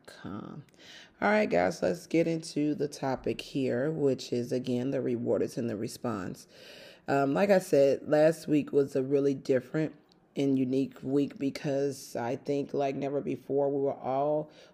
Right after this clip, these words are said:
or those who were really attentive, um,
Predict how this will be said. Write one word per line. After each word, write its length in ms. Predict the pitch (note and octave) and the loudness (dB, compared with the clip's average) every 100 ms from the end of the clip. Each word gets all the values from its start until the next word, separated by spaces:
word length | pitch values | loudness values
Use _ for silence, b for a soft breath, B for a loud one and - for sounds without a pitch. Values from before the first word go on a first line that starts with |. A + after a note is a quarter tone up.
| - | 0
or 240 | C#3 C#3 | 4 4
those 340 | C#3 C#3 D3 C#3+ | 4 4 4 0
who 200 | D3 C#3+ | -2 2
were 120 | C#3+ | 2
really 400 | C#3 C#3+ C#3+ - | 4 2 2 0
attentive, 680 | C3+ - D#3+ D#3+ D3+ D3 D3 - | -4 -2 -2 0 0 -2 -4 -10
um, 360 | C#3 C3+ C3+ | -8 -6 -8